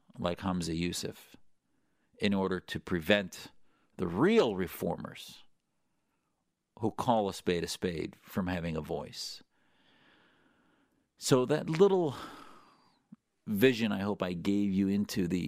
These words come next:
internecine battles inside the re-, re-, Reviving the Islamic Spirit Conference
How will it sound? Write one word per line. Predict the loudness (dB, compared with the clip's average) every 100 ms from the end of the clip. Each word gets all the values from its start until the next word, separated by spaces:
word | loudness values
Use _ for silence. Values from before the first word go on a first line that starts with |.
| 0
internecine | 0 0 0 0 0 0
battles | 0 -2 -2 -4 -2
inside | -4 -2 -2 -2
the | -4
re-, | -2 -4 -6 -18 -20 -4
re-, | -2 -2 -4 -6
Reviving | -2 2 2 2 0 0 0 0
the | 0
Islamic | 0 0 0 -2 -8
Spirit | -4 -2 -2
Conference | -4 -4 -4 -6 -8